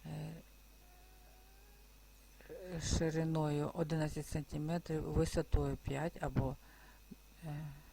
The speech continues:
п'ять сантиметрів, можна більше. Ну, я вам таку даю приблизні розміри, ви можете потім пофантазувати і придумувати, як завжди, свої варіанти.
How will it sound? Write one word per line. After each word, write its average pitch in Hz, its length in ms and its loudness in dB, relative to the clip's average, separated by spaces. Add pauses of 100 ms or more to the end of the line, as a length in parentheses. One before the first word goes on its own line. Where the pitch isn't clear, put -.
(360)
п'ять 160 240 4
сантиметрів, 180 480 0
можна 247 360 4
більше. 180 480 2 (400)
Ну, 427 60 -2
я 247 120 8
вам 208 120 8
таку 196 360 8
даю 180 240 10
приблизні 180 500 12
розміри, 196 400 6
ви 170 120 6
можете 160 440 2
потім 151 400 0 (440)
пофантазувати 156 840 2
і - 20 -10
придумувати, 156 760 -2 (500)
як 151 360 0
завжди, 151 480 2 (420)
свої 151 360 2
варіанти. 143 760 2